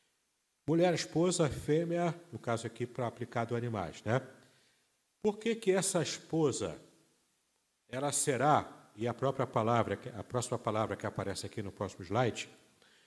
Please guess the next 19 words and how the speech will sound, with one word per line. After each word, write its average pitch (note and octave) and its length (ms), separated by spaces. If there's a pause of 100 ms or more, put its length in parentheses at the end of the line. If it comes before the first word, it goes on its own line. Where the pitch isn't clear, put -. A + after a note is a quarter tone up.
(440)
que A2+ 80
é A2+ 160
o A2 120
destaque A2+ 500
número G2 260
seis, G#2+ 640 (1200)
ela, C3+ 360
essa D#3+ 320
esposa, F3 680
essa A#2+ 280
mulher A#2+ 420
desse C#3 360
homem D3+ 340
que - 120
é A#2 60
bem-aventurado, G#2 800
que - 120
é - 20
feliz, G#2+ 500